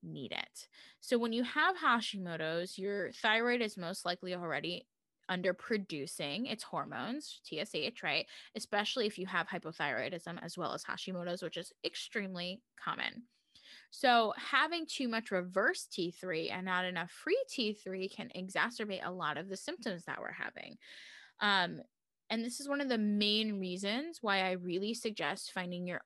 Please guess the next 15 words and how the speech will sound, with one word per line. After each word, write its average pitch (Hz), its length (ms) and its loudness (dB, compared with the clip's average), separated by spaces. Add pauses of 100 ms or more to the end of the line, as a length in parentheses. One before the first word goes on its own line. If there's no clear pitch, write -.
own 180 380 -2 (100)
carb - 480 2
tolerance, 254 960 2 (420)
right? 190 280 4
Before 202 280 0
cutting 185 340 -2
out 180 180 2
all 175 200 4
carbs 190 400 2
or 165 60 -4
going 160 420 -4
low 160 220 -2
carb 277 440 6
and 185 120 -6
seeing 214 540 -2